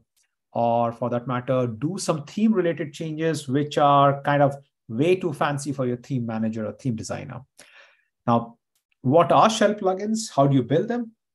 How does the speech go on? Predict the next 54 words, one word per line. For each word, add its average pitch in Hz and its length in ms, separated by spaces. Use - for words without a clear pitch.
To 170 80
be 220 80
honest, 240 400
if 220 220
you 214 100
are 208 160
an 180 100
S 156 160
A - 40
P 151 100
U 123 140
I 120 80
five 151 280
developer, 190 380
or 202 220
if 117 160
you 139 80
have 131 160
any 180 180
understanding 160 460
of 135 120
how 135 140
S 117 160
A 123 60
P 123 100
U 113 100
I 110 120
five 110 180
applications - 640
are - 60
structured, 190 580
as 131 160
shell 208 180
plugins 139 440
are 117 100
basically 135 560
freestyle 151 460
U 117 100
I 104 60
five 143 140
application. - 600
The 123 80
only 190 180
difference 233 340
is 277 160
what 151 140
you 160 80
see 175 240
in 160 100
the, 151 80
in 135 80
the 127 80
graphic 127 420
here. 247 360